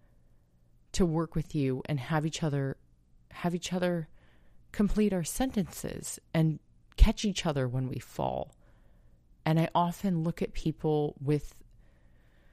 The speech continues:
the kindest eyes I possibly could have and say, "I can see me in others."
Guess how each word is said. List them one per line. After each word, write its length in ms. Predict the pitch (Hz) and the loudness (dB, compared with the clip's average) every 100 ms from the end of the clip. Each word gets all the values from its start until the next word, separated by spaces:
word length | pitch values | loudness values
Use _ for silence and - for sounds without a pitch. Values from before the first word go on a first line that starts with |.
| - - - - - - | -20 -20 -20 -20 -20 -12
the 100 | - | -10
kindest 600 | - - 220 247 254 - | -8 -4 0 2 2 -2
eyes 400 | - 170 156 143 | -2 0 0 -2
I 100 | 147 | -4
possibly 640 | 135 - 151 156 - 151 139 | -4 0 0 0 -2 -2 -2
could 180 | - - | -4 -10
have 560 | - 170 175 - - - | -6 -2 -2 -2 -4 -6
and 220 | 151 147 | -6 -6
say, 720 | - - 160 147 143 139 143 - _ _ _ - | -8 -4 0 0 0 -2 -6 -10 _ _ _ -4
"I 140 | 147 | -4
can 300 | 151 - 151 | -2 -2 -2
see 800 | - - - - 240 226 220 220 - - | -4 -8 -6 -2 0 0 -2 -4 -8 -4
me 600 | 175 165 180 170 165 - | 2 4 4 2 2 0
in 180 | - 160 - | -2 -2 -2
others." 720 | 139 135 - - - - | -4 -4 -6 -8 -10 -12